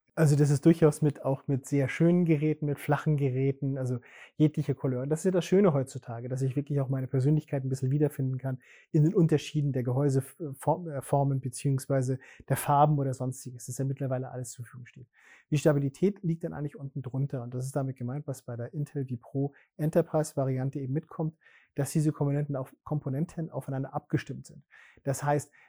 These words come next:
die Grafikkarte, der Netzwerkchip, das Wireless lan Modul,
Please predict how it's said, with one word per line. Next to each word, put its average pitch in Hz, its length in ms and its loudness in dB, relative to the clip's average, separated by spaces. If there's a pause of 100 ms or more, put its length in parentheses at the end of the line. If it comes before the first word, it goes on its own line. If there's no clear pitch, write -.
(160)
die 139 60 -8
Grafikkarte, 139 920 -2
der 147 80 -2
Netzwerkchip, - 680 -4 (160)
das 131 160 -10
Wireless 139 380 0
lan 147 220 2
Modul, 139 360 -6